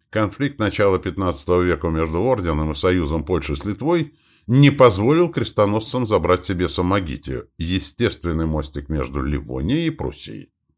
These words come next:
И самостоятельно орден этого сделать не мог.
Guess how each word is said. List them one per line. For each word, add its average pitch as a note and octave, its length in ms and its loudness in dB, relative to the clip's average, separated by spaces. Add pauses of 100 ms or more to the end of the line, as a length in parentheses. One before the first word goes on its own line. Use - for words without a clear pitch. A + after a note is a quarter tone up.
(440)
И C#3 80 6
самостоятельно C3 1000 4
орден F2+ 320 4
этого F2 340 2
сделать C3 380 0
не D#3 80 0
мог. G#2 340 0